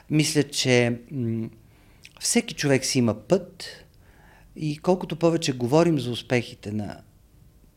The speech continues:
на световните българи, а, говорим без излишен патос. А, това не ни лишава от правото да бъдем и критични, когато трябва. Но нека да имаме респект към постигнатото от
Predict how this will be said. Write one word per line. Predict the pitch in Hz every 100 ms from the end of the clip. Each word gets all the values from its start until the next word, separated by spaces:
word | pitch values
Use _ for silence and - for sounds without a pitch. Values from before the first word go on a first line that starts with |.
| -
на | 110
световните | - 110 - 113 117 117 117
българи, | 107 110 104 113 165 - - - - _ _ _ -
а, | 120 117
говорим | 123 127 135 131 117
без | 131 131 - - - - - _ _ _ _
излишен | - 123 110 117 127 107
патос. | 117 107 - 101 - - - - - - - - - _
А, | 101 120 113 113 104 - - _ _ -
това | 120 117
не | 113
ни | 113 113
лишава | 113 - 117 110
от | 107
правото | 113 104 104
да | 107
бъдем | 107 107 104
и |
критични, | 101 92 98 156 160 139
когато | - 101 95 98
трябва. | - 104 92 107 - - - - - - -
Но | 131 127
нека | 147 214 202
да | 127
имаме | 104 98 92
респект | 85 - 92 - - -
към | - 101
постигнатото | - - 139 127 123 98 -
от | 101